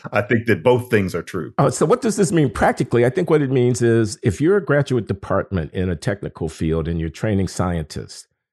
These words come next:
Speaker 2: you want to cast a very not wide net early on and maybe take some risk on people who are coming from diverse backgrounds,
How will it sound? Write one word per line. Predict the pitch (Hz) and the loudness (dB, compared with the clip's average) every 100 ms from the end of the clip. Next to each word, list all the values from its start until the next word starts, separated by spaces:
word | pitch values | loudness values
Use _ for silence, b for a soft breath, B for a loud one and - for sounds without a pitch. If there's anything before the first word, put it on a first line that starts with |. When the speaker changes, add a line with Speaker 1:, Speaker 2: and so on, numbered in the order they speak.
| _ _ _ - | _ _ _ -4
Speaker 2:
you | 117 | 0
want | 202 143 | 2 2
to | |
cast | 123 135 120 | 2 0 2
a | 98 | 0
very | 101 131 135 | 2 4 4
not | 123 117 104 | 4 0 0
wide | 117 113 104 | 2 2 2
net | 117 98 | 0 0
early | - 120 113 107 | 2 2 4 2
on | 110 98 92 | 2 0 0
and | 101 147 | 0 0
maybe | 233 247 247 | 0 0 -4
take | - 170 - | -2 -4 -2
some | 120 117 | 0 2
risk | 120 107 - | 2 0 0
on | 101 | -2
people | - 101 104 | 0 -2 0
who | 95 | -2
are | |
coming | 92 98 95 | -2 -2 -2
from | 85 95 | -2 -2
diverse | 92 95 95 85 | -2 0 0 0
backgrounds, | 101 92 - 92 90 90 - | -2 -2 -2 -2 -2 -4 -6